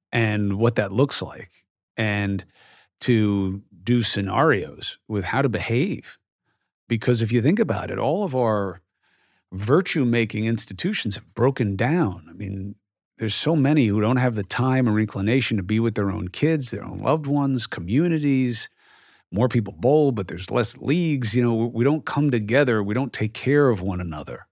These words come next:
We're in competition all the time. And this, instead of running faster, we just want others to fall. And we precipitate that in too many ways. And it doesn't have to be this way. And there are many people who don't live this way. Sure, we're flawed. I mean,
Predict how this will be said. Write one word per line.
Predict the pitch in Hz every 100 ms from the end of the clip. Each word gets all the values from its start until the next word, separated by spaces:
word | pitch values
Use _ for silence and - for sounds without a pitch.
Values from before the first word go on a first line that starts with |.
| _ _ _
We're | 104
in | 117
competition | - 135 113 - 180 - 113
all | 90
the | 92
time. | 87 - 82 78 - _ - - _
And | 113 110
this, | 98 -
instead | 120 107 - 156
of | 123 101
running | 117 156 139
faster, | 117 131 151 131 127
we | 117
just | 113 127
want | 120 123
others | 135 113
to | 101
fall. | - - 160 170 - - - _ - - _ -
And | 117 110
we | 104
precipitate | - 98 208 131 - 98 85
that | - -
in | 92
too | - 113
many | 95 90
ways. | 80 82 73 73
And | 92
it | 101
doesn't | 175 190
have | 208
to | -
be | 127 139
this | 196 98 -
way. | 71 65
And | -
there | 110
are | 117
many | 160 214
people | 208 185 165
who | 160
don't | 151 208 175
live | 185 262
this | 180 - -
way. | - - _ _ _ _ _ _
Sure, | - 247 285
we're | 117
flawed. | - 104 156 113 -
I | 110
mean, | 117